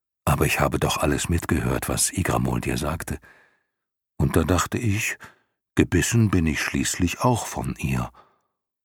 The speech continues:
Warum soll ich nicht ebenfalls von dem Geheimnis Gebrauch machen, das sie dir anvertraut hat?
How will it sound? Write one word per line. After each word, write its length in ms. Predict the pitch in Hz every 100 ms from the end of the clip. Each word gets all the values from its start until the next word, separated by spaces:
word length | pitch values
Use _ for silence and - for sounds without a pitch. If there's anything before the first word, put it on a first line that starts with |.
| -
Warum 340 | 82 85 110
soll 200 | 104 120
ich 140 | 127 -
nicht 240 | 120 -
ebenfalls 560 | 104 107 92 - 73 -
von 180 | -
dem 140 | 67 65
Geheimnis 480 | 67 71 76 73 -
Gebrauch 440 | 80 71 73 -
machen, 320 | 78 71 92
das 160 | 85 76
sie 100 | -
dir 320 | 76 82 73
anvertraut 600 | 80 - 92 - 80 82
hat? 200 | - 120